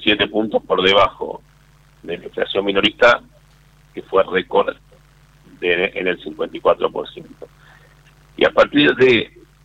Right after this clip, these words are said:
agosto, eh, tenemos incrementos en la mayor parte de los rubros que componen el índice fadeac.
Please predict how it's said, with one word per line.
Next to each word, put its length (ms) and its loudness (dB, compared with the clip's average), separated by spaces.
agosto, 640 0
eh, 240 -8
tenemos 520 0
incrementos 920 0
en 120 -6
la 100 0
mayor 460 0
parte 360 0
de 140 0
los 220 -6
rubros 420 -2
que 140 -14
componen 580 -4
el 160 -8
índice 300 -8
fadeac. 440 4